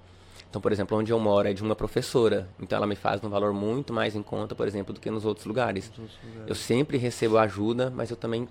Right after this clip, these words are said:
Speaker 1: trabalho, eu me
Speaker 2: Aham.
Speaker 1: mantenho. Porque a minha avó, ela acabou falecendo depois de seis meses que eu tava aqui. Então, a minha
Speaker 2: Uhum.
Speaker 1: mãe não conseguia trabalhar. E a minha mãe demorou pra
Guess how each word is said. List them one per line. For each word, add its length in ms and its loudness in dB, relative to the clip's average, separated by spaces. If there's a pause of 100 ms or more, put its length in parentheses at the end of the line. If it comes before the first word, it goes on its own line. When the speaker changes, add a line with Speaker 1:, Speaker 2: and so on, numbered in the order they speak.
(140)
Speaker 1:
trabalho, 480 2 (160)
eu 80 -4
me 100 0
Speaker 2:
Aham. 80 0
Speaker 1:
mantenho. 480 -2 (560)
Porque 760 4 (260)
a 60 2
minha 180 6
avó, 140 4
ela 120 8
acabou 240 6
falecendo 640 2
depois 300 0
de 60 -10
seis 280 -2
meses 300 -2
que 80 -6
eu 40 -4
tava 200 -2
aqui. 300 -4 (100)
Então, 200 -6
a 20 0
minha 120 0
Speaker 2:
Uhum. 60 -2
Speaker 1:
mãe 100 -2
não 180 0
conseguia 500 -4
trabalhar. 520 2 (760)
E 100 2
a 40 4
minha 120 6
mãe 140 4
demorou 340 6
pra 160 4